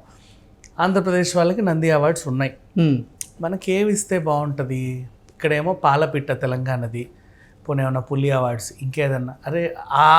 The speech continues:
Speaker 1: నిర్ణయం తీసుకునే టైంలో
Speaker 2: Hmm.
Speaker 1: ఈయన చనిపోవడం జరిగింది.
Speaker 2: Hmm.
Speaker 1: So, ఇటు పెట్టేశారు గద్దర్ అవార్డ్స్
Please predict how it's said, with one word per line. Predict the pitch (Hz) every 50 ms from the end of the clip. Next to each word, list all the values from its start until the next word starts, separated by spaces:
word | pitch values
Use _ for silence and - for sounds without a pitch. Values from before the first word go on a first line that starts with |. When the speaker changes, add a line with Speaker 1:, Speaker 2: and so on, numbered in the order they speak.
| 170 175 175 170 170 160 151 151
Speaker 1:
నిర్ణయం | 160 160 165 160 170 202 220 233 233 226
తీసుకునే | 190 208 196 185 - - 190 175 170 151 139
టైంలో | 139 - - 127 123 135 156 185 196 214 247 302 349 - - - -
Speaker 2:
Hmm. | 185 180 165 147 123 117 117 - _ - _ _ - - -
Speaker 1:
ఈయన | 175 175 185 185
చనిపోవడం | 175 180 - 151 139 151 143 180 180 180 175 160 151
జరిగింది. | 127 131 120 117 113 117 117 113 123 156 202 233 226 - - - 170
Speaker 2:
Hmm. | 160 151 139 117 113
Speaker 1:
So, | - - - 247 233 190 180 202 226 247 - - - - -
ఇటు | 226 - 196
పెట్టేశారు | 202 185 143 170 147 143 - 123 110 - - _ - - _ _ _ - 151 156
గద్దర్ | 147 135 143 131
అవార్డ్స్ | 120 113 113 110 104 101 98 - - - - - - -